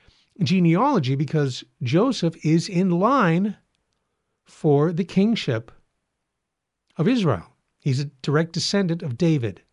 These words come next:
And so, now, now Mary is also of the house of David. And so Jesus is genetically des-, uh, a descendant of David because of his mother. But legally,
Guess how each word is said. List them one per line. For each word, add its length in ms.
And 120
so, 380
now, 200
now 120
Mary 380
is 100
also 580
of 160
the 100
house 280
of 140
David. 340
And 180
so 380
Jesus 580
is 380
genetically 880
des-, 240
uh, 180
a 80
descendant 400
of 140
David 340
because 300
of 80
his 140
mother. 360
But 200
legally, 600